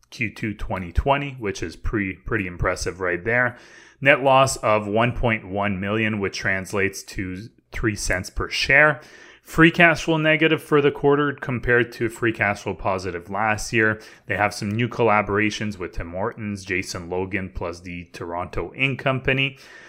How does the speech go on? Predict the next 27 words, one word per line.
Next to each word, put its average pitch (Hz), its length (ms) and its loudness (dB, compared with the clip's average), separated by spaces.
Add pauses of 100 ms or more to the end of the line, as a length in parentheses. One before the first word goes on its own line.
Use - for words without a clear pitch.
(560)
They 107 200 0
had 101 260 2
sixty-eight 151 960 0
stores 127 680 0
close 123 600 4
when 107 200 -2
they 98 180 0
entered 110 420 0
Q - 300 -8
two 120 220 -4
twenty 107 360 -2
twenty-one, 101 760 -2
and 95 260 -4
now 104 260 2
they 98 160 0
are 90 160 -2
all 107 240 0
open 101 460 0
except 92 600 -6
one. 85 440 -8
So 101 100 -8
that's 101 260 -4
a 110 60 -2
good 101 260 -4
sign 101 360 -2
for 107 180 0
them. 101 240 2